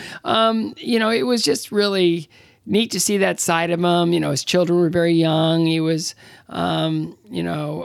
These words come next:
uh, Ivana, uh, was, you know, they were still married, and, you know, it was, uh, he was just sort of a really interesting guy and very generous, and he, uh, he loved athletes. I could tell back then that he really liked athletes, and he loved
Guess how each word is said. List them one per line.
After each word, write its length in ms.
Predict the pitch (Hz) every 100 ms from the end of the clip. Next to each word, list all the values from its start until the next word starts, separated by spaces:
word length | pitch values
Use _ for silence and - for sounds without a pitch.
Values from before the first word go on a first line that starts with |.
| -
uh, 380 | 165 160 165 160
Ivana, 960 | 165 165 165 165 165 165 160 - -
uh, 40 | 156
was, 380 | 160 156 165 -
you 100 | 165
know, 180 | 156 156
they 120 | 160
were 60 | 156
still 340 | - 165 160 -
married, 480 | 156 151 156 160 160
and, 320 | 160 156 165
you 80 | 165
know, 220 | 151 160 - - - -
it 120 | 214
was, 300 | 233 233 - -
uh, 400 | 208 214 214 214
he 200 | 233 233
was 220 | 285 -
just 220 | 269 -
sort 160 | - 269
of 100 | 226
a 100 | 185
really 320 | 196 202 196
interesting 500 | 190 202 - 196 170
guy 300 | 170 170 185
and 160 | 180
very 340 | 170 180 180 180 - - - 170
generous, 640 | 180 170 170 190 208 -
and 120 | 180
he, 340 | 170 180 - 175
uh, 80 | 165
he 280 | - 180 170
loved 320 | 170 180 170
athletes. 500 | 170 180 - 156 135
I 100 | 147
could 160 | 156 147
tell 160 | 156
back 260 | 147 151 -
then 200 | - 151
that 100 | 156
he 80 | 151
really 260 | 147 143 143
liked 280 | 143 143
athletes, 420 | 147 143 160 165 -
and 80 |
he 80 | 165
loved 340 | 151 151 170